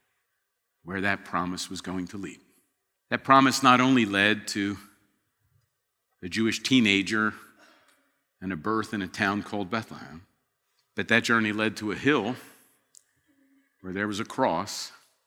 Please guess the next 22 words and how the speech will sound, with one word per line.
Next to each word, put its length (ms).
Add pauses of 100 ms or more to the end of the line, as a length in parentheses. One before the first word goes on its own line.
(720)
and 100
before 360
that 240
there 100
was 140
slander 600
and 180
beating 480
and 160
spitting, 760
and 160 (1300)
God 220
took 180
the 80
first 280
step, 340 (920)
knowing 320
exactly 720 (480)
where 220
it 120
would 140
lead. 220